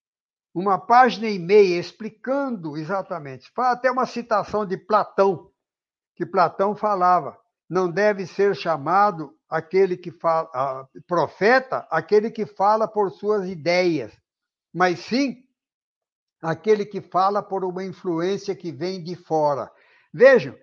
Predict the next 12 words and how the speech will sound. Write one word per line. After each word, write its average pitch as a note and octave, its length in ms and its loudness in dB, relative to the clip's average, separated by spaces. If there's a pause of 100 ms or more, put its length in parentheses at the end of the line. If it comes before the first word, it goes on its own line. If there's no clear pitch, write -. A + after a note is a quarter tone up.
(240)
os G#3 140 0
estudantes B3+ 580 0
de - 60 -18
filosofia A#3 600 0
não D#4 200 -4
falam F4+ 420 0
isso. - 320 -10 (380)
Ninguém G3 440 -4
fala G#3+ 340 0
isso. B2+ 280 -14 (640)
Você D#3 140 -10
pode A#3 460 -4